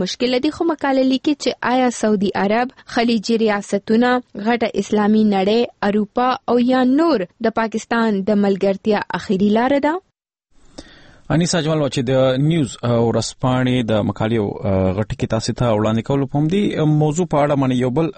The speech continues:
Speaker 2: مقاله هم تاسې لپاره لرو. ډان ورځپاڼه لیکي، د امریکا کانګرس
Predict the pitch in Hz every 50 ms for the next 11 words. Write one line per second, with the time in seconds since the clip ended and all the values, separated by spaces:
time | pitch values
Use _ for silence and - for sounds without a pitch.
0 | - 117 120 113 110 107 107 113 - - 117 123 143 147 156 147 135 151 151 -
1 | - 139 135 - 147 151 151 147 139 147 147 160 165 175 196 214 190 139 151 139
2 | - 170 160 160 160 151 - 147 135 131 127 123 120 - - 147 135 135 - 127
3 | 113 110 113 113 123 156 151